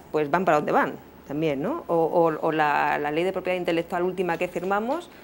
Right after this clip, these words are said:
pues es un regalito que se trajo Rajoy de la, de la visita que tuvo con Estados Unidos. Es decir,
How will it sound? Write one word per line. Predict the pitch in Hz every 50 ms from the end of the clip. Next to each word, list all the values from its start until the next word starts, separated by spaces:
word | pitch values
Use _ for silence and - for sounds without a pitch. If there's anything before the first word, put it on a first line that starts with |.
| - - - - -
pues | - 160 156 160
es | 165 170
un | 226 220
regalito | 226 208 175 170 170 160 165 165
que | 151 156
se | 170 170
trajo | 170 165 165 165 - 170 160 156 151 151 147 151 147 147
Rajoy | - 156 160 - - 202 185 190 208 226 254 - - -
de | 170 165
la, | 147 143 143 139 - - -
de | - -
la | -
visita | - - - 156 190 190
que | 180 165
tuvo | 143 160 147 147 135
con | - 143 139
Estados | 139 - - 135 135 - -
Unidos. | 156 175 226 226 160
Es | 135 139
decir, | - - 139 -